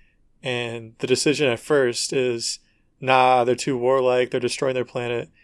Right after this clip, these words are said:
Just save the environment, take out the humans. But then he, like, there's a moment where he's on the, he, like, helps this woman. He's on the run with this woman. I guess there's kind of a, an attraction there.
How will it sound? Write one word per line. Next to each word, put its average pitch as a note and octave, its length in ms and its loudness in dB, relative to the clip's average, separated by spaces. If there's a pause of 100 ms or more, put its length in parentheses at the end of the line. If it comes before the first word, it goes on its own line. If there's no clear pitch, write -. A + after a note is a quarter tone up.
(280)
Just - 480 -4
save D#3 340 4
the D#3 100 2
environment, C3 600 0
take C3+ 220 0
out B2 160 0
the B2 60 -12
humans. A2+ 580 -12 (480)
But C3 160 -4
then C3 560 0 (340)
he, C#3 260 -2
like, B2 220 2
there's D3+ 160 4
a D3+ 60 4
moment B2+ 400 -2
where A#2 360 -2 (580)
he's C3 220 -4
on C3 180 0
the, B2+ 100 -8
he, C3 180 -8
like, B2 160 -2
helps - 300 0
this C3 180 -2
woman. A#2 500 -10
He's B2 120 -8
on C#3 100 -4
the B2 80 -4
run A#2 220 -6
with A2+ 120 -10
this - 200 -8
woman. A2+ 440 -12
I A#2 100 -10
guess - 440 -6
there's B2 220 -8
kind A2+ 220 -8
of A2+ 100 -10
a, A2+ 260 -10 (240)
an A#2+ 100 -6
attraction A2+ 500 -6
there. A#2+ 260 -10